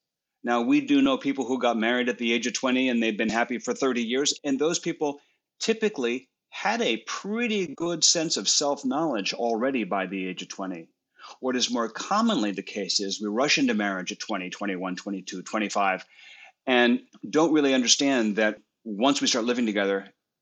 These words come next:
we're gonna start seeing what Anna calls red flags in the field going up.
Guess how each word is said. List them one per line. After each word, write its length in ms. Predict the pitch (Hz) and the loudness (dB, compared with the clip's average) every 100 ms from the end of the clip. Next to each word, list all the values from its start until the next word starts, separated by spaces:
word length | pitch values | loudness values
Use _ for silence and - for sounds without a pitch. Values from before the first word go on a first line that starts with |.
| _ | _
we're 120 | 127 131 | 0 2
gonna 120 | 127 | 4
start 240 | - 110 | 2 0
seeing 260 | - 120 113 | 0 0 0
what 140 | 107 | 0
Anna 180 | 110 110 | 0 0
calls 240 | 117 104 | -2 -2
red 220 | 101 117 95 | 0 -2 0
flags 320 | 107 104 95 | -2 -2 -2
in 80 | 95 | -6
the 80 | |
field 300 | 87 110 95 | -6 -4 -4
going 260 | 92 90 90 | -6 -8 -8
up. 160 | 85 | -10